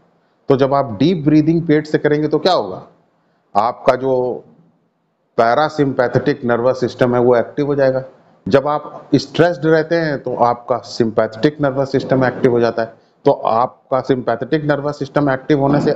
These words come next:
आपका mind जो है वो ज़्यादा active हो जाता है, तो inner self awareness का पता चलना बंद हो जाता है। लेकिन जब आप deep breathing करने लगते हैं,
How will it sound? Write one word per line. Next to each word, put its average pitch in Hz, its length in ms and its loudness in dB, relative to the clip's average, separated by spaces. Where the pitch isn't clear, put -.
आपका 127 400 0
mind 127 420 2
जो 120 160 4
है 131 120 4
वो 135 160 -2
ज़्यादा 113 320 2
active 139 280 -4
हो 151 80 0
जाता 170 260 0
है, - 80 -2
तो 151 80 2
inner 151 280 4
self 139 260 -2
awareness 127 420 -2
का 131 100 0
पता 120 220 0
चलना 113 280 0
बंद 131 200 -2
हो 139 60 -2
जाता 131 200 0
है। 131 60 -14
लेकिन 139 320 4
जब 151 220 0
आप 147 280 -6
deep 147 300 0
breathing 156 380 0
करने 160 220 -2
लगते 160 260 -6
हैं, 156 120 -2